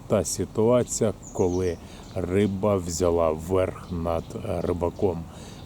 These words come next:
Буває всяке. Не завжди буває так, що я можу спіймати, е, рибу, спіймати трофей. Але взагалі, е, сьогоднішня моя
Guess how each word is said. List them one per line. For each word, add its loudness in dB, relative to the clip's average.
Буває 4
всяке. -2
Не 6
завжди 4
буває 0
так, 2
що -4
я 0
можу 0
спіймати, -4
е, -6
рибу, 2
спіймати -2
трофей. -2
Але 4
взагалі, 4
е, 0
сьогоднішня 4
моя 2